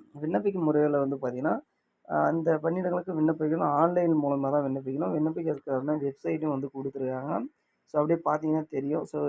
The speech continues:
இந்த, இந்த தளத்தில் பக்கம் மூலமாக ஆன்லைன் விண்ணப்பிக்க வேண்டும். விண்ணப்பத்துக்கான கடைசி தேதி இருபத்தி ஒண்ணு நாலு ரெண்டாயிரத்தி இருபத்தி அஞ்சு தாங்க. So, இந்த பணியிடங்கள் தொடர்பாக மேலும் விவரங்களுக்கு அரிய கீழே கொடுக்கப்பட்டுள்ள வந்து கிளிக் செய்யணும்னு சொல்லியிருக்காங்க.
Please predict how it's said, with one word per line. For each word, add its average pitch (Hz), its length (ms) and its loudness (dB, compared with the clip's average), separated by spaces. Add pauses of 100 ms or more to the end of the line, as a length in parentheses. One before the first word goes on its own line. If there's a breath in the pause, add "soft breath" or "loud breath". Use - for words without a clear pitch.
இந்த, 135 260 -4
இந்த 139 260 -2
தளத்தில் 185 440 0 (640)
பக்கம் 151 240 -4
மூலமாக 165 360 0
ஆன்லைன் 165 380 2
விண்ணப்பிக்க 156 420 -2
வேண்டும். 147 380 -2
விண்ணப்பத்துக்கான 170 600 -2
கடைசி 151 340 -4
தேதி 151 240 -4
இருபத்தி 170 420 -2
ஒண்ணு 151 400 0
நாலு 139 320 0
ரெண்டாயிரத்தி 143 520 -4
இருபத்தி 143 380 -8
அஞ்சு 131 220 -8
தாங்க. 135 240 -6 (580)
So, 175 60 2
இந்த 175 200 -2
பணியிடங்கள் 196 580 4
தொடர்பாக 156 540 2
மேலும் 170 440 2
விவரங்களுக்கு 147 580 -2
அரிய 151 280 2
கீழே 151 360 -6
கொடுக்கப்பட்டுள்ள 147 560 -4
வந்து 151 280 -4
கிளிக் 135 360 -10
செய்யணும்னு 151 280 -6
சொல்லியிருக்காங்க. 143 640 -2